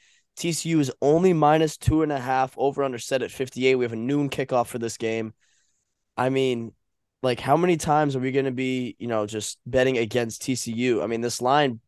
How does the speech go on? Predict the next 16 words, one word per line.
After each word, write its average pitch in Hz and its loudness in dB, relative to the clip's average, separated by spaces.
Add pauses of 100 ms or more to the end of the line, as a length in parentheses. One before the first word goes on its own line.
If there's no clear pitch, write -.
(200)
pretty 156 6
much 143 -2
screams 127 -4 (540)
T 143 -2
C 131 -4
U, 135 0
which 143 -6
means 131 -2
that 113 0 (300)
we 117 -4
should 120 -4
probably 131 2
take 131 -2
Baylor. 127 2
I 107 0
don't, 143 -2